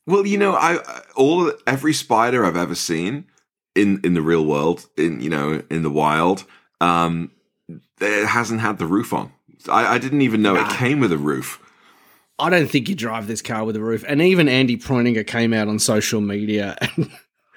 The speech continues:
Speaker 2: I think was getting a bit jacked with everybody making comments about the roof, 'cause he said something along the lines of, "Stop talking about the roof. The car's amazing." And it's,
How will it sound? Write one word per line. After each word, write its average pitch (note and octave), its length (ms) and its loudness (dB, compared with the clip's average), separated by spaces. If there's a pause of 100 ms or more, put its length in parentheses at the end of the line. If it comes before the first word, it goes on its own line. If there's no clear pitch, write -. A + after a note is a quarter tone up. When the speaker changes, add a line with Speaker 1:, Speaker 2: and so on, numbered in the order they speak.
(220)
Speaker 2:
I - 60 -20
think - 320 0
was B2 120 2
getting A#2 340 0
a - 20 -2
bit G2+ 300 -4
jacked G2+ 420 -4
with G2+ 160 -4
everybody G2+ 720 -4
making G#2 320 -4
comments G#2+ 420 -2
about G#2 280 -2
the G2 100 -8
roof, G#2 340 -2
'cause G#2 240 -6 (280)
he C#3 180 2
said B2 200 2
something A2+ 380 2
along A2 300 2
the G#2 60 0
lines G#2+ 380 0
of, G2+ 160 -2 (200)
"Stop - 280 -2
talking C#3 300 2
about A#2 240 2
the G#2+ 80 -4
roof. G#2 460 -4
The A2+ 80 -8
car's A2+ 560 -4 (100)
amazing." G2+ 680 -6 (600)
And C3+ 140 2
it's, - 480 0